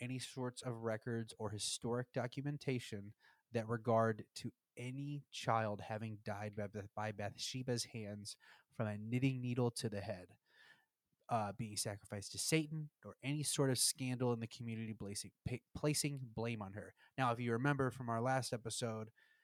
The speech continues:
the main spirit, the evil spirit that is haunting, haunting the Perron house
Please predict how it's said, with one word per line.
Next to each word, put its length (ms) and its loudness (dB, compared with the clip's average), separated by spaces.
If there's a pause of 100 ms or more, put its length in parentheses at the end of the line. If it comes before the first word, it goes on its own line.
(260)
the 120 0
main 420 0
spirit, 600 2
the 160 -10
evil 260 -6
spirit 520 -2
that 120 -8
is 100 -4 (120)
haunting, 460 -4 (100)
haunting 300 -2
the 60 -4
Perron 320 -6
house 360 -6